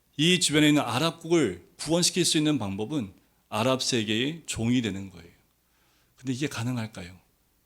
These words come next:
그런데 여러분들, 우리 생각에는 가능하지 않습니다. 하지만 하나님은 가능하시지요. 왜요? 예수님께서 그 말씀하셨기 때문에 유대인들이 예수를 믿는 그 순간,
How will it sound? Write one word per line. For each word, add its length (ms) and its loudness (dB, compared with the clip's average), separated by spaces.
그런데 220 -6
여러분들, 200 -4
우리 280 -4
생각에는 420 -4
가능하지 460 -8
않습니다. 560 -10
하지만 340 -4
하나님은 640 -2
가능하시지요. 800 -10
왜요? 240 4
예수님께서 760 0
그 140 -8
말씀하셨기 800 -2
때문에 460 -4
유대인들이 540 6
예수를 260 4
믿는 320 2
그 100 -4
순간, 480 -6